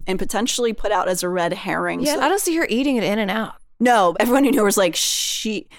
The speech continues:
Speaker 1: this is fake because she would not eat this hamburger."
Speaker 2: No, she's not gonna eat a hamburger, and let alone In-N-Out.
Speaker 1: <laughs> Yeah.
Speaker 2: It's peasant food.
Speaker 1: It, it seems like there's a solid,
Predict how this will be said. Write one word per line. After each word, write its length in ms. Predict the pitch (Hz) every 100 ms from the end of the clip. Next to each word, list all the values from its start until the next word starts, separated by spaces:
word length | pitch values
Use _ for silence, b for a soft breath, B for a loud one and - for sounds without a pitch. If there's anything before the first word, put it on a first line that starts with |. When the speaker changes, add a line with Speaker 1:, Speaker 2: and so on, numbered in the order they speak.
| -
Speaker 1:
this 120 | 262
is 140 | 359
fake 200 | - 330
because 280 | 262 240 202
she 180 | - 196
would 160 | 190 180
not 260 | 160 165 -
eat 260 | 160 -
this 140 | 143 -
hamburger." 540 | 160 151 143 139 143
Speaker 2:
No, 120 | 294 226
she's 120 | 311
not 100 | 254
gonna 100 | 233
eat 80 | 202
a 60 | 190
hamburger, 320 | 185 196 -
and 140 | 226
let 140 | 247 311
alone 300 | 294 247 -
In-N-Out. 540 | 233 208 180 208 -
Speaker 1:
<laughs> 40 | -
Yeah. 180 | - - -
Speaker 2:
It's 80 | -
peasant 380 | - 277 - -
food. 180 | - - B B B -
Speaker 1:
It, 120 | 233 -
it 160 | 247 -
seems 540 | - - 330 494 -
like 240 | 466 330 -
there's 180 | 247 240
a 60 | 254
solid, 520 | - 277 285 285